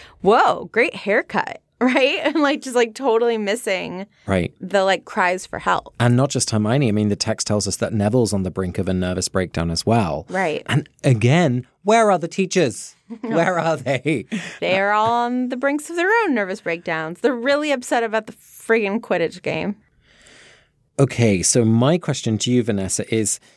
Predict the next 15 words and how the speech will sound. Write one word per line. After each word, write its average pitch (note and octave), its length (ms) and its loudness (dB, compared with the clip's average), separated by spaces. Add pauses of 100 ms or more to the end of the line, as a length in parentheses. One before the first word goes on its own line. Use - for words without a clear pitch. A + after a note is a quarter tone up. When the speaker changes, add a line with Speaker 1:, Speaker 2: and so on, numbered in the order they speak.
(140)
Speaker 2:
in D#3 160 6
that C#3+ 160 0
moment B2 400 0
where A2+ 320 0
Hermione G#2+ 760 0
kind G#2+ 180 -2
of - 120 -6
quits - 300 -2
the B2 80 -2
class, F2+ 420 -2
right? G2+ 200 -2
She, G2 360 -2
she - 180 -6
says A2+ 280 0
goodbye. F#2 420 -2